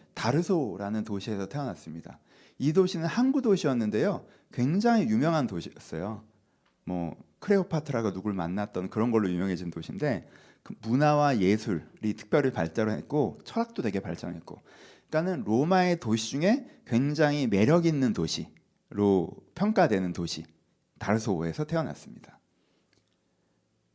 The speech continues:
바울은 로마인으로 태어났어요. 할아버지가 로마인이셨어요.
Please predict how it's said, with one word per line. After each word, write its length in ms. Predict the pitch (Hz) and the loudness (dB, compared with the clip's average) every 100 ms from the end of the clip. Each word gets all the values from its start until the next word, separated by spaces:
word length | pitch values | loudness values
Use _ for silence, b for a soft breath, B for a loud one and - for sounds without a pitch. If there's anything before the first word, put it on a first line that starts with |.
| _ _ _ - | _ _ _ 0
바울은 340 | 180 240 202 | 4 4 4
로마인으로 520 | 117 160 247 247 208 | 4 6 6 6 2
태어났어요. 680 | 170 139 95 - 92 139 269 | 2 2 0 0 0 0 -2
할아버지가 500 | - 233 294 294 208 | -2 2 4 4 2
로마인이셨어요. 880 | 104 95 98 85 80 - - 78 90 | 2 2 2 0 -4 -10 -10 -10 -12